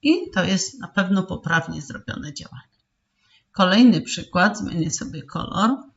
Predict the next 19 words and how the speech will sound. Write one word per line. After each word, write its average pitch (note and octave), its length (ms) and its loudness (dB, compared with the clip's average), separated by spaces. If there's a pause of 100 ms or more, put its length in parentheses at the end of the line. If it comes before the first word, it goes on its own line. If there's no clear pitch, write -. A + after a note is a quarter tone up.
(300)
Znowu G3 480 -2
mamy E3+ 280 4
potęgowanie, G#3 960 2
czyli E3+ 220 -4
popatrzcie, F3+ 560 -4
to A3 220 0
potęgowanie F#3+ 840 0
będzie E3+ 400 -2
pierwsze. - 600 -8
Zgodnie G3+ 580 2
z - 160 -4
tym A3+ 360 2
dwa G3 260 0
do F#3 240 2
drugiej F3 760 2 (1000)
to D4 140 2
by B3 160 8
było F#3+ 680 0
dwa F3 760 4